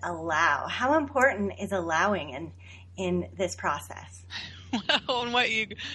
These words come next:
Speaker 2: what you said, that always cracks me up. The idea that we can control anything is really fi-, quite funny. Um,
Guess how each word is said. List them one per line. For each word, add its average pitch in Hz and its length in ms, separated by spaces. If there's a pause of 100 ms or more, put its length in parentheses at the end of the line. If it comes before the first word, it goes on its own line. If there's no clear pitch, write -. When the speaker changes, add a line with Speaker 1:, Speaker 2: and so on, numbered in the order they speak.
(120)
Speaker 2:
what 240 200
you 240 120
said, 233 220
that 214 100
always 214 260
cracks 208 440
me 208 140
up. 190 120 (260)
The 226 140
idea 240 460
that 214 160
we 214 140
can 214 180
control 208 440
anything 196 440
is 175 160
really 180 240
fi-, 180 340
quite 175 320
funny. 170 460 (360)
Um, 180 500